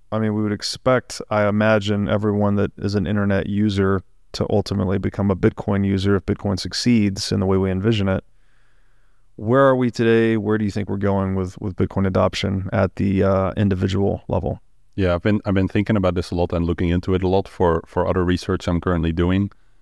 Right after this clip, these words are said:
Speaker 2: And w-, like, the one hundred million number, I think we're a bit lower than that. There have
Speaker 1: Mm.
Speaker 2: been some estimations around that, and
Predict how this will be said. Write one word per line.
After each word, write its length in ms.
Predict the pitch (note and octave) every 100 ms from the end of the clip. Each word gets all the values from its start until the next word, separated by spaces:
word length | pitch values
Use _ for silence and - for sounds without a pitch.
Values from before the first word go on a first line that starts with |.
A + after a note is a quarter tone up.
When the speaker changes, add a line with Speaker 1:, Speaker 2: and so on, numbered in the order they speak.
| - -
Speaker 2:
And 340 | F#2 E2+ E2+ - - - - - - - - -
w-, 300 | - F#2 G#2 - - - - - G2+
like, 260 | F#2 E2+
the 80 | G2
one 180 | F#2 G#2
hundred 200 | A2+ A2+
million 360 | G#2 G#2 F#2+ F2+
number, 360 | F2+ G#2 A#2 F#2+
I 60 |
think 220 | - G#2 G2+
we're 100 | F#2
a 40 |
bit 160 | F#2 F2
lower 360 | E2 F2 G2
than 160 | G#2 G#2+
that. 220 | A#2 -
There 140 | F2+ F2+
have 80 |
Speaker 1:
Mm. 40 | G#2
Speaker 2:
been 100 | F#2
some 180 | G2+ F2+
estimations 580 | F2 F#2 F2 F#2 G2+ F#2+
around 200 | F#2 F#2+
that, 180 | F#2+
and 240 | F#2 F2+